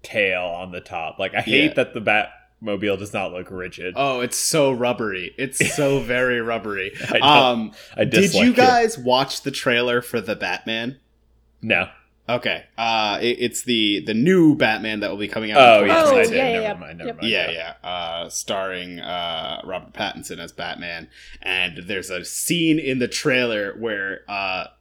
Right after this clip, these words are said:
Speaker 2: somebody walks up to Batman and Batman just brutally crushes his face in with multiple punches to the face. Like, it's, it's quite violent.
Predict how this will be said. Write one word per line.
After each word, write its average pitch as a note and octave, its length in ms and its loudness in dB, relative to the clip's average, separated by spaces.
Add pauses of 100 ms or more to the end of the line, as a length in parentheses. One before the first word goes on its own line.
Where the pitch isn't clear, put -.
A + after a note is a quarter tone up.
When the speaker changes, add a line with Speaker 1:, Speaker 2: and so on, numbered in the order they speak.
(100)
Speaker 2:
somebody B2 440 -2
walks A#2 360 -4
up A2+ 120 -6
to - 100 -12
Batman G#2 560 -4
and G2 460 -6
Batman A2 360 -2
just G#2 300 -14
brutally C3+ 680 0
crushes A#2 600 -6
his G#2+ 140 -12
face G#2+ 380 -8
in G2+ 200 -8
with F#2+ 180 -16
multiple G2+ 540 -12
punches G2 460 -10
to - 100 -12
the G2 100 -10
face. G2 440 -6
Like, E2 200 -12 (320)
it's, - 460 -4 (100)
it's - 440 -6 (420)
quite E3 340 2
violent. A#2 420 -6